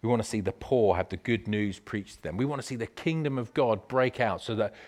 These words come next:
those who are spiritually dead are raised to life in Christ. And, hey, God, let's see a miraculous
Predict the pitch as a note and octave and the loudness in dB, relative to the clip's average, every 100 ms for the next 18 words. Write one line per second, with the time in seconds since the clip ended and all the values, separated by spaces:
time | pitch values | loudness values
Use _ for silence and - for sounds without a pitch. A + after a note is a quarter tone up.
0 | - C3+ C#3 B2+ A2+ - - D3+ C#3+ - | 2 4 4 2 0 0 0 2 2 0
1 | A#2+ A2+ - G#2 F2+ - - F#2 F#2+ G#2 | -2 2 4 4 2 -6 0 2 2 2
2 | G#2 G2+ - G2+ F#2+ F2 - E2 - E2 | 2 0 -4 -2 0 0 -4 -10 -8 -8
3 | - - - - _ _ _ _ _ _ | -10 -18 -20 -20 _ _ _ _ _ _
4 | _ _ _ B2+ A2+ G2 - _ _ - | _ _ _ 0 2 -2 -10 _ _ -4
5 | A#2+ G#2+ - - - _ _ _ - _ | 0 0 -2 -16 -20 _ _ _ -20 _
6 | _ _ _ _ - A#2+ A2+ G#2 - - | _ _ _ _ 2 6 6 4 -4 -20
7 | _ - - - - A#2+ - A#2 G#2 A2 | _ -20 -20 -8 -4 -4 0 2 2 2
8 | A2 - G#2 F#2 - | 0 -2 -8 -8 -10